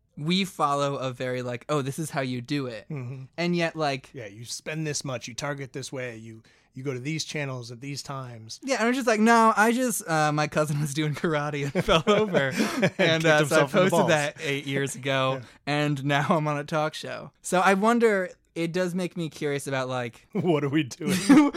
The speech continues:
Speaker 1: What are we even doing here,
Speaker 2: <laughs>
Speaker 1: man? Um,
Speaker 2: But it, yeah, regardless of viral, good content comes from stuff that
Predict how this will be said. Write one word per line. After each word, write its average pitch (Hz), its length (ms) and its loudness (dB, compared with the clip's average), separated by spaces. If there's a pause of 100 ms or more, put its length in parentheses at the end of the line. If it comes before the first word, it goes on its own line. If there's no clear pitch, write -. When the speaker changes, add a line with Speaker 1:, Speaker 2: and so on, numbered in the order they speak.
(180)
Speaker 1:
What 277 160 6
are 349 80 8
we 262 100 8
even 180 280 4
doing 175 360 4
here, 139 240 0
Speaker 2:
<laughs> 135 140 -4
Speaker 1:
man? 135 320 -8 (480)
Um, 147 500 -10
Speaker 2:
But 196 140 -2
it, 214 140 -6
yeah, 180 160 2 (240)
regardless 202 440 2
of 127 220 -8 (200)
viral, 107 500 -10 (420)
good 135 200 -6
content 104 420 -12 (100)
comes 143 260 -6
from 120 520 -10
stuff - 300 -10
that 107 100 -18